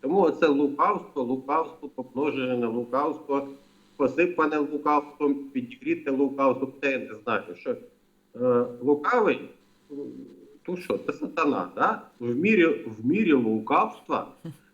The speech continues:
в мірі оцього крутійства, викручування,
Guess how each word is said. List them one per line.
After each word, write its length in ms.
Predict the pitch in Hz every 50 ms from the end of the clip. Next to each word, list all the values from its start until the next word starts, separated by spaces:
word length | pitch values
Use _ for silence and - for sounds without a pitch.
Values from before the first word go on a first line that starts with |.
| _ _ _ _
в 80 | - 113
мірі 340 | 123 160 196 180 156 151 143
оцього 540 | 139 139 131 135 139 139 147 123 139 147 143
крутійства, 1080 | 143 - - 139 143 135 - - - 190 214 214 202 - - - - 131 120 113 113
викручування, 1000 | 113 135 156 156 139 147 170 185 170 143 - 151 143 131 131 131 127 - 123